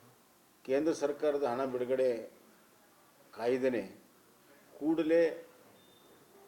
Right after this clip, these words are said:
ಬರ ನಿರ್ವಹಣೆಗೆ, ಪ್ರವಾಹ ನಿರ್ವಹಣೆಗೆ ಧಾವಿಸಿ ಹೋಗ್ತಿತ್ತು.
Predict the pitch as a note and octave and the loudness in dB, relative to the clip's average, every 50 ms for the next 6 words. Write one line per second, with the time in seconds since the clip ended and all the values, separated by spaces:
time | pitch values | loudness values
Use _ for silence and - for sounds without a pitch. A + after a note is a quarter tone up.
0 | - - - - - - - - - - - - - - - - - _ _ _ | -20 -20 -20 -20 -20 -18 -16 -14 -12 -12 -12 -14 -16 -18 -20 -20 -20 _ _ _
1 | - - - - - - - C3 A#2 B2+ C3+ C#3+ D#3 D3+ D3+ D3 B2+ C#3+ C#3 C#3 | -20 -20 -20 -20 -20 -20 -8 0 2 4 6 6 6 6 4 2 0 -2 -2 0
2 | C3+ C3+ C3+ C3 B2+ A#2+ B2 C3 C3+ C#3 - - - - - - - _ - A2+ | 0 2 2 2 0 0 0 0 0 -2 -4 -8 -18 -20 -20 -20 -20 _ -6 -4
3 | A#2 A2+ B2+ C#3 C#3+ D3 C#3+ C3+ C3 B2+ B2 B2+ B2+ B2 B2 A#2+ B2+ B2+ B2+ A#2 | -2 2 6 8 8 8 8 6 2 0 0 0 -2 -2 -4 -4 -2 -2 -2 -4
4 | G#2 A2+ A2+ A#2+ C3 B2 - - B2 A#2+ A#2 A#2 A#2 - - - - - - - | -2 0 2 2 2 0 -2 -4 -4 -4 -6 -10 -12 -18 -20 -20 -20 -14 -8 -8
5 | A#2+ - - - G2 F2 - - - - - | -8 -8 -8 -12 -16 -16 -16 -20 -20 -20 -20